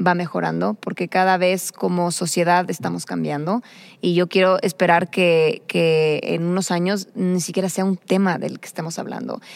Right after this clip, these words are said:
De repente, cuando celebremos a la mujer, claro, entiendo por qué hay que celebrar a la mujer, porque hemos tenido logros y avances,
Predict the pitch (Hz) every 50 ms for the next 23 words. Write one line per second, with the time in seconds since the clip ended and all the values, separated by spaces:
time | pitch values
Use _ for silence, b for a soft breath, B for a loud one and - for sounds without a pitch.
0 | B B B - 180 180 - 208 202 185 - 214 - 208 196 190 190 180 - -
1 | 185 185 180 185 185 196 - 202 185 180 175 170 - - 185 202 240 269 B B
2 | B B B _ _ - 202 214 220 202 185 180 165 190 202 226 214 - 185 170
3 | - 202 202 - 202 - - 185 175 165 165 170 170 170 170 165 - 185 175 -
4 | 190 175 - 190 185 190 196 185 - 196 180 180 180 180 175 180 185 185 180 196
5 | 208 185 - 190 175 170 180 190 196 202 - - 185 - -